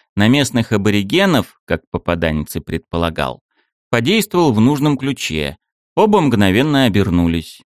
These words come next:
Бугай с борцовскими ушами при этом расслабил руку, державшую дубинку.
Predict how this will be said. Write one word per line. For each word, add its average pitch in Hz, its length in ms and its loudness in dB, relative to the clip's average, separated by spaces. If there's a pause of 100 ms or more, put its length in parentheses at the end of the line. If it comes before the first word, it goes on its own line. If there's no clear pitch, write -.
(340)
Бугай 151 420 0
с 101 60 -2
борцовскими 95 720 -2
ушами 85 480 -2
при 85 220 -6
этом 82 240 -2
расслабил 85 600 -4
руку, 147 280 -8
державшую 135 540 -8
дубинку. 131 520 -6